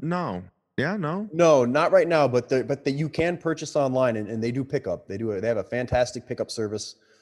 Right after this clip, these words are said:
Speaker 2: Um, they are producing, they are truly thriving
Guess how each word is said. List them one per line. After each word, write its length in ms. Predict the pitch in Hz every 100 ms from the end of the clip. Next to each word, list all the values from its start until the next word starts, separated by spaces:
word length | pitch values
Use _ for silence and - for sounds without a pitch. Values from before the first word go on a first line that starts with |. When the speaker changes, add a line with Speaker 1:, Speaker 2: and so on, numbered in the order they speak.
| _ _
Speaker 2:
Um, 380 | 104 101 98 95 - _ _ _ -
they 140 | 110
are 100 | 110
producing, 800 | 107 123 120 131 - 131 123 123 - _ _ _ _ _ _ _
they 340 | - 151 170
are 100 | 190
truly 300 | 165 - 160
thriving 580 | 143 - 127 120 104 92